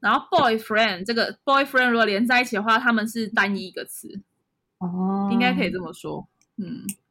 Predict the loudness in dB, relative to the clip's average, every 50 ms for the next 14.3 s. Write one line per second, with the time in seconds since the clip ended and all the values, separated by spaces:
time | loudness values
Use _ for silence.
0 | _ _ _ _ -6 -6 -4 -4 -4 -4 -4 -4 -6 -6 -6 -8 -8 -8 -6 -2
1 | 0 0 0 0 0 0 0 0 0 0 2 2 2 2 2 2 0 0 0 -2
2 | 0 2 2 2 2 2 0 -2 -2 -2 -2 -2 -2 0 0 0 0 0 -2 -4
3 | -6 -4 -2 0 0 -2 -2 -2 -2 -2 0 -2 -2 -2 -4 -6 -12 -14 -12 -10
4 | -8 -8 -6 -4 -4 -2 0 0 0 0 -2 -2 -4 -4 -4 -2 -2 -2 -2 -4
5 | -6 -10 -10 -6 -2 0 0 0 0 0 -2 -2 -4 -4 -6 -10 -14 -20 _ _
6 | _ _ _ -6 -2 -2 -2 -2 -4 -6 -10 -10 -10 -10 _ -2 -2 -2 -2 -4
7 | -6 -4 -2 -2 -2 -2 -2 -2 -4 -4 -2 -2 -2 0 -2 -2 -4 -8 -10 -10
8 | -8 -8 -10 -12 -14 -16 -16 -16 -18 -20 -18 -14 -14 -14 -14 -14 -18 -20 _ -20
9 | -20 _ _ _ _ _ _ _ _ _ _ -4 -2 0 0 2 2 2 2 2
10 | 2 0 0 -2 -2 -4 -2 -2 -2 -4 -4 -2 -2 0 0 0 -2 -6 _ _
11 | _ -6 -2 0 0 -2 -2 -2 0 0 0 0 0 -4 -6 -10 -10 -8 -4 -2
12 | -2 0 2 2 2 0 -2 -4 -8 -8 -8 -8 -10 -8 -4 -2 -2 -2 -2 -2
13 | -4 -2 -2 -2 -4 -6 -8 -12 -14 -14 -16 -16 -18 -18 -18 -20 -16 -14 -14 -14
14 | -14 _ _ _ -20